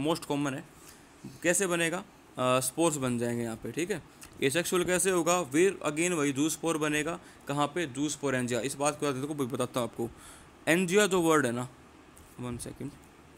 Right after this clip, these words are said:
एंजिया, ए एन जी आई ए, ये हमेशा place को represent करता है। किसको?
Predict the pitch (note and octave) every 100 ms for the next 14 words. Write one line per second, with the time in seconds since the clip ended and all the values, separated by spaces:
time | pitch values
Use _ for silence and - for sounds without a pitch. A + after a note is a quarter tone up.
0 | - - - - - - - - - -
1 | - - - - - - - C#3 D#3+ C#3+
2 | A#2+ - - - - B2+ C3+ E3+ - -
3 | B2 B2 D#3 - - - - - - -
4 | - - - - - C#3+ A#2 C#3 - B2+
5 | B2 A#2 A#2 A2+ - - - - D3+ G3+
6 | D#3 C#3+ C#3 E3 E3 E3 F3+ F3 F#3 E3+
7 | D3+ D3+ C#3 A#2+ A2+ A2 A#2+ - C3 -
8 | E3+